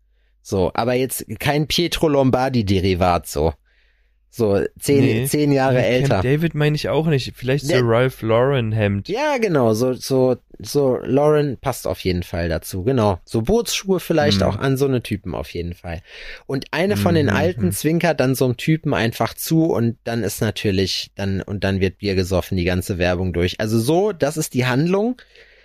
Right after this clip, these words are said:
Speaker 1: Und die ist tatsächlich nur, dass die Bilder ein bisschen verschieden waren. Selbst das Color Grading war dasselbe. So ist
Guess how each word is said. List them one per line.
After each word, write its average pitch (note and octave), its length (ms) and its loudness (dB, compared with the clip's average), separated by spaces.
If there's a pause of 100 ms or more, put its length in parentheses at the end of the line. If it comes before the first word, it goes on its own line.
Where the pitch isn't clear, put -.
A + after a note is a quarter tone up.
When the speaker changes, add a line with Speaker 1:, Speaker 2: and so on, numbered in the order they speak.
(120)
Speaker 1:
Und C#3+ 240 -4
die E3+ 160 2
ist - 480 -2
tatsächlich D#3+ 600 0
nur, D#3+ 120 2
dass D3+ 160 2
die C#3+ 120 0
Bilder D3+ 300 0
ein A#2+ 180 0
bisschen F3 320 0
verschieden A2 460 0
waren. A#2 160 2
Selbst B2 240 0
das - 140 -2
Color D#3+ 280 0
Grading G#2 400 2
war F#2+ 120 2
dasselbe. G2 640 2 (460)
So C3+ 280 0
ist - 440 -2